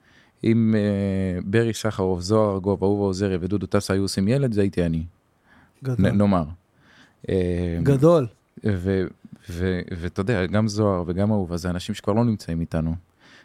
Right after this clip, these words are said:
Speaker 1: אהובה, וואי, למדתי ממנה כל כך הרבה, כפר עליה באישית,
Speaker 2: היה
Speaker 1: אתה
Speaker 2: לך
Speaker 1: יודע,
Speaker 2: חלק,
Speaker 1: שלוש שנים
Speaker 2: אה,
Speaker 1: למדתי
Speaker 2: כן.
Speaker 1: קצת פיתוח קול. היא אמרה לי, "בר,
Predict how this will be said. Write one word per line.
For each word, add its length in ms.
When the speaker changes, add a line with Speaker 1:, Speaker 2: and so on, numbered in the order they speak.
Speaker 1:
אהובה, 840
וואי, 180
למדתי 280
ממנה 180
כל 140
כך 220
הרבה, 200
כפר 300
עליה 160
באישית, 280
Speaker 2:
היה 100
Speaker 1:
אתה 80
Speaker 2:
לך 80
Speaker 1:
יודע, 120
Speaker 2:
חלק, 220
Speaker 1:
שלוש 240
שנים 240
Speaker 2:
אה, 40
Speaker 1:
למדתי 260
Speaker 2:
כן. 60
Speaker 1:
קצת 140
פיתוח 300
קול. 220
היא 80
אמרה 140
לי, 100
"בר, 240